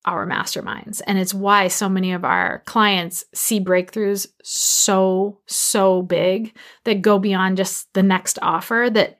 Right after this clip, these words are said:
really take them into their next level of potential and possibility. So if you're seeking something like that, make sure you go to luminary leadership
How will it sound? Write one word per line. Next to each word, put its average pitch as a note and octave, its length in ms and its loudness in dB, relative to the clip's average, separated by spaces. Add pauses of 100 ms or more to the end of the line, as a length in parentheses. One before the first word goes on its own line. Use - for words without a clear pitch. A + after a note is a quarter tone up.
really G3+ 280 2
take F#3+ 200 -2
them F#3 120 0
into F3+ 200 -4
their D#3+ 160 -2
next - 480 -6
level - 420 -6 (300)
of F#3 140 -4
potential F#3 500 -4
and F#3+ 180 -4
possibility. E3+ 540 -4
So G3 180 -2
if F#3+ 140 -4
you're F#3+ 140 0
seeking A#3+ 420 2
something F#3 300 0
like F3+ 200 -8
that, F3 240 -2
make G#3 140 -2
sure C4+ 140 -2
you A#3+ 60 -4
go A#3 100 0
to G3+ 80 0
luminary G3+ 500 0
leadership F#3 540 -4